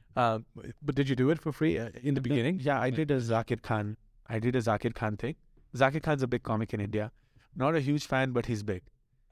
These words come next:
Speaker 1: I've never heard of Zakir Khan again. Like,
Speaker 2: Yeah.
Speaker 1: what's he, what's he famous for?
Speaker 2: He's famous for his comedy. He does jokes, and, uh, his jokes are highly relatable to, like,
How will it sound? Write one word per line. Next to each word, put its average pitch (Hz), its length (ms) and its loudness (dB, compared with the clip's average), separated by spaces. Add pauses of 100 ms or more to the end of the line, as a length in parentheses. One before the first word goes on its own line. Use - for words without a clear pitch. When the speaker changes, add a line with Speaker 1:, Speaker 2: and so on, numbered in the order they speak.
(120)
Speaker 1:
I've 139 140 0
never 165 180 4
heard 151 180 4
of 127 80 2
Zakir 101 300 0
Khan 101 220 -4
again. 101 320 -4 (120)
Like, 123 200 0 (760)
Speaker 2:
Yeah. 135 240 4
Speaker 1:
what's 170 180 2
he, 160 100 0
what's 143 180 -2
he 147 60 -2
famous 117 280 -2
for? - 220 -12 (340)
Speaker 2:
He's 147 180 -6
famous 190 440 0
for 143 260 2
his 135 180 0
comedy. 123 480 -2 (100)
He 117 160 -2
does 127 280 2
jokes, 131 380 0
and, 107 380 0
uh, 104 340 0
his 113 240 -2
jokes 135 260 -2
are 123 340 2 (420)
highly 147 400 2
relatable 123 640 0
to, 120 140 2
like, 104 420 0